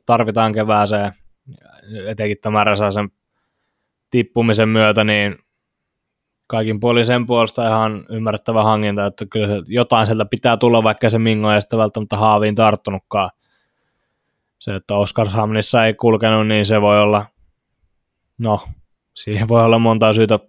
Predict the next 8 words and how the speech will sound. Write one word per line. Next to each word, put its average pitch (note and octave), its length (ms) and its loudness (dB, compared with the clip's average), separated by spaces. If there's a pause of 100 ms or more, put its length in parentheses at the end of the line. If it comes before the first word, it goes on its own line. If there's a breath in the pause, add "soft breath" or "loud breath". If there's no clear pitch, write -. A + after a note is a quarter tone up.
(200)
Seuran G#2+ 400 0
taso G#2+ 260 0
tällä G#2 260 2
hetkellä G#2 340 -2
voi G#2 140 2
myöskin G#2+ 340 -6
vaikuttaa G#2 480 0
asiaan. G2+ 420 -2